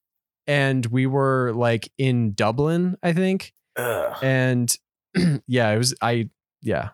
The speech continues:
Speaker 1: well, Dublin's no good. If, if anyone visits the Bay Area, steer clear. There's nothing out
Speaker 2: Yeah.
Speaker 1: there. But, but so we were in Dublin at a place checking, and we were about to go home.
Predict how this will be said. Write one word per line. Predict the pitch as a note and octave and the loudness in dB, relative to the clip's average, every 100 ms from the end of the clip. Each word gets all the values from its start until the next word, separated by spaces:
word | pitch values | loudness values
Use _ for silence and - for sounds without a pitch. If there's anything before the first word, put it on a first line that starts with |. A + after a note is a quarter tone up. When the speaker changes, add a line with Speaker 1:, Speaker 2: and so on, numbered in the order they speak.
| - | -2
Speaker 1:
well, | A#2+ G#2 - _ _ _ _ _ _ _ | -2 -2 -8 _ _ _ _ _ _ _
Dublin's | - D3+ D#3+ D3+ | -2 0 2 0
no | C#3 A#2+ | 0 0
good. | A2 G#2 F#2+ | 0 0 0
If, | G2 - - | -4 -8 -8
if | A2+ - _ | -8 -12 _
anyone | B2 C3 C3+ A2+ | -2 0 0 0
visits | A#2+ G#2+ - | 0 0 0
the | G#2 | 0
Bay | G#2 G2 | 0 2
Area, | G2 F2+ F2 G2 - | 0 0 -2 -4 -4
steer | - G2 | -2 -2
clear. | F2+ A2+ E2+ F#2+ - | -4 -4 -4 -6 -8
There's | - A2 | -8 -4
nothing | A2 | -2
out | A#2+ | 0
Speaker 2:
Yeah. | G#2 D#2 | -2 -2
Speaker 1:
there. | G#2 G#2+ | -4 -6
But, | - A#2+ A#2 - _ _ _ - _ _ | -2 -2 -2 -6 _ _ _ -20 _ _
but | D3 C#3+ D3 | -2 0 0
so | - | -2
we | D3 D3+ | 2 2
were | D3+ D3 | 2 2
in | E3 E3 C#3+ | 2 2 2
Dublin | C3 C3 B2+ B2+ B2 | 2 2 2 0 0
at | A2+ | 0
a | |
place | A2 - A#2 A2 | -2 -2 0 0
checking, | - A2+ A2 A2+ A2+ A2 | 0 0 0 0 0 0
and | A#2 A2+ A2+ G#2 - _ _ _ _ _ _ _ _ _ _ - | 0 0 0 -2 -8 _ _ _ _ _ _ _ _ _ _ -2
we | C3 | 0
were | B2+ | 0
about | B2+ D3 D3 | 2 0 0
to | D3+ | 0
go | C#3 | 0
home. | A2 C3 C3 A#2+ A2 | 0 0 0 0 0